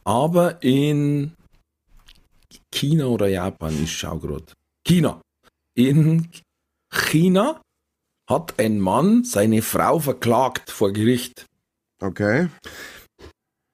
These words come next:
Speaker 1: Schätz mal, wofür?
Speaker 2: Hm, in China, in China. Und was sind da so die wichtigen Sachen in China? Ähm, weil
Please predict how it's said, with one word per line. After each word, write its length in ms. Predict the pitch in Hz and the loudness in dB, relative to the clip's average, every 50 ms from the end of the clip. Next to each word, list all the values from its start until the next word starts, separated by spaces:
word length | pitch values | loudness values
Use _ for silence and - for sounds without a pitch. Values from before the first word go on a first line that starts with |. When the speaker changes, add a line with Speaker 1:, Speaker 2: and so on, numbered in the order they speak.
| _ _ _ _ _ _ _ _ _ _ _ _ | _ _ _ _ _ _ _ _ _ _ _ _
Speaker 1:
Schätz 320 | - - 175 202 240 - - | -2 0 0 0 0 0 0
mal, 220 | 175 160 156 139 | 2 2 2 2
wofür? 480 | 131 131 123 - - 98 87 71 65 - _ _ _ _ _ _ _ _ _ _ _ _ _ _ _ _ _ _ _ _ _ _ _ _ - - 76 - - 85 - - - - _ _ _ _ _ _ _ _ _ _ _ _ _ _ _ _ _ _ _ - | 2 0 0 0 0 0 0 -2 -4 -8 _ _ _ _ _ _ _ _ _ _ _ _ _ _ _ _ _ _ _ _ _ _ _ _ -4 -2 -2 -2 -2 -4 -6 -8 -12 -18 _ _ _ _ _ _ _ _ _ _ _ _ _ _ _ _ _ _ _ -2
Speaker 2:
Hm, 240 | 120 113 101 90 80 | 0 0 0 0 -2
in 180 | - 82 98 95 | -2 -2 -4 -4
China, 480 | - - - 117 117 117 104 92 82 80 | -4 -4 -4 -2 0 0 0 0 -2 -2
in 120 | 87 85 82 | -4 -4 -6
China. 600 | 87 - - 113 110 101 92 80 76 65 60 85 - _ _ _ - - - - _ _ - | -8 -10 -8 -6 -4 -2 -2 -4 -4 -6 -10 -12 -16 _ _ _ -20 -20 -20 -20 _ _ -16
Und 180 | - - - | -14 -8 -6
was 220 | 95 95 - - - | -4 -4 -4 -2 -2
sind 260 | 104 95 90 - - | -2 -4 -4 -4 -4
da 80 | 87 | -4
so 160 | 87 85 90 82 | -4 -4 -6 -6
die 220 | - 90 85 78 | -6 -6 -6 -6
wichtigen 560 | 95 98 92 - - - 92 - 87 82 82 | -6 -6 -8 -10 -10 -10 -10 -8 -8 -8 -8
Sachen 460 | 87 92 85 85 85 80 82 80 69 | -6 -4 -4 -4 -4 -4 -6 -6 -6
in 180 | 69 67 65 67 - _ | -6 -8 -10 -12 -14 _
China? 520 | - 85 85 87 87 82 73 62 58 64 - _ _ _ - - - - - - - - | -10 -8 -6 -6 -6 -8 -8 -10 -12 -16 -18 _ _ _ -18 -14 -14 -12 -12 -14 -12 -6
Ähm, 920 | - - 123 123 123 123 123 123 123 120 123 123 123 123 123 123 135 139 117 - _ _ _ _ _ _ _ _ _ _ _ _ - - _ _ _ _ _ _ | -2 0 0 2 2 2 2 2 4 4 4 4 4 4 4 4 2 0 -2 -6 _ _ _ _ _ _ _ _ _ _ _ _ -20 -20 _ _ _ _ _ _
weil 1120 | - - - - 104 117 117 123 127 139 143 151 156 160 170 170 180 180 180 185 190 190 | -14 -10 -4 -2 0 2 2 2 2 2 2 4 4 4 4 4 4 4 4 4 2 2